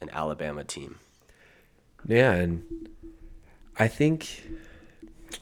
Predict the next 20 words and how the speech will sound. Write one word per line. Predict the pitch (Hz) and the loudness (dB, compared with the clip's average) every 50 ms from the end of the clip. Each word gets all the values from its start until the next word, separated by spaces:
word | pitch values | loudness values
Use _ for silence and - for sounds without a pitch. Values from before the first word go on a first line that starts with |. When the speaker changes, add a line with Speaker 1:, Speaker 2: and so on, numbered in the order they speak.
| - - - | -16 -12 -4
Speaker 2:
man, | 90 98 98 87 82 78 69 - | -2 0 0 0 0 -2 -4 -4
I | 85 | 0
don't | 101 98 87 | 2 2 4
know. | 85 | 4
This | 90 101 - | 4 2 2
one's | - 117 - | 0 -2 0
so | - - 95 | 4 6 6
tough. | 90 - - 87 85 - | 6 6 2 0 0 0
It's, | - 85 - - - | -4 -6 -6 -6 -4
it's | - 107 - - | -2 -2 0 0
so | - - 135 - 139 | 4 6 6 6 8
hard | 127 120 113 107 | 10 10 8 10
to | 104 87 | 8 8
bet | 90 92 87 | 8 8 8
against | 90 90 90 82 87 | 8 6 6 4 2
Alabama. | 85 85 82 82 82 82 82 82 90 92 98 - - - - - - - - - - - - - - - - - - - - - | 0 2 2 2 2 2 2 2 2 0 0 -4 -14 -20 -20 -20 -20 -20 -20 -20 -20 -20 -20 -20 -20 -20 -20 -20 -20 -16 -6 -2
It | 101 95 | 0 6
really | 95 101 104 101 92 90 90 | 8 10 10 12 12 10 10
is, | 87 90 92 - - | 10 8 6 4 2
'cause, | - 87 87 82 87 - - - | 2 4 4 4 2 -4 -6 -8